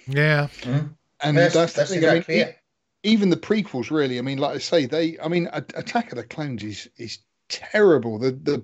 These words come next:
Speaker 3: the plot devices and story and stuff is just, it's awful.
Speaker 2: Yeah, but
Speaker 3: It's
Speaker 2: switch
Speaker 3: still
Speaker 2: it up and just
Speaker 3: entertaining.
Speaker 2: enjoy it.
Speaker 3: Yeah,
Speaker 2: Yeah, just sit
Speaker 3: exactly.
Speaker 2: back
Speaker 3: Yeah,
Speaker 2: and enjoy
Speaker 3: it's
Speaker 2: it.
Speaker 3: still entertaining, and I'm still quite happy to watch them. And then Revenge of the Sith is, is kind of the, the best of the three, and I'm still quite happy to watch them.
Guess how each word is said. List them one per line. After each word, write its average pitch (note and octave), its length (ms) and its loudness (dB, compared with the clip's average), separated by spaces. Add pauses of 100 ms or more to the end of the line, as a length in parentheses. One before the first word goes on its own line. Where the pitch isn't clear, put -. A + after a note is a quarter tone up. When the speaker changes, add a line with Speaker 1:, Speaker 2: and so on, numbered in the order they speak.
(100)
Speaker 3:
the C#3 140 -4
plot G3+ 420 -4
devices A#2 520 0
and G#2+ 120 -4
story D#3 460 4
and G2+ 100 -6
stuff G2+ 320 -8
is G#2+ 160 -6
just, A#2 300 -4
it's B2+ 240 -4
awful. F3 440 2 (760)
Speaker 2:
Yeah, A#3+ 100 4
but F3 100 6
Speaker 3:
It's - 480 0
Speaker 2:
switch D4+ 200 -2
Speaker 3:
still B3+ 160 6
Speaker 2:
it A#3 40 8
up G#3 140 2
and B3+ 100 -8
just - 140 -12
Speaker 3:
entertaining. A#3 320 -10
Speaker 2:
enjoy D#4+ 300 0
it. C#3+ 180 -8
Speaker 3:
Yeah, B3 100 0
Speaker 2:
Yeah, E4+ 200 -2
just - 20 -8
sit C4 280 0
Speaker 3:
exactly. B2+ 60 -4
Speaker 2:
back C#4 100 -4
Speaker 3:
Yeah, E3 180 2
Speaker 2:
and - 160 -20
enjoy D#4 100 -4
Speaker 3:
it's - 100 -10
Speaker 2:
it. - 60 0
Speaker 3:
still C4+ 180 0
entertaining, F#3+ 560 0
and D3 100 0
I'm E3+ 100 2
still G3 240 2
quite E3 220 -2
happy F3 200 0
to C#3+ 80 -2
watch E3+ 360 -4
them. A#2+ 140 -6
And C#3+ 100 -4
then D3+ 100 -2
Revenge D3+ 340 0
of C#3+ 80 0
the C3 80 -4
Sith C3+ 280 0
is, C3+ 220 -2
is C#3 220 -2 (220)
kind D3+ 180 2
of B2+ 80 0
the, A2+ 140 0 (240)
the B2+ 100 -2
best D#3+ 340 0
of B2 80 -8
the G#2+ 100 -8
three, A2+ 280 -4
and B2 80 -4
I'm D3+ 100 -2
still G3+ 160 4
quite E3+ 160 0
happy D#3+ 140 -2
to C#3+ 60 -2
watch D#3 260 2
them. A#2+ 140 -8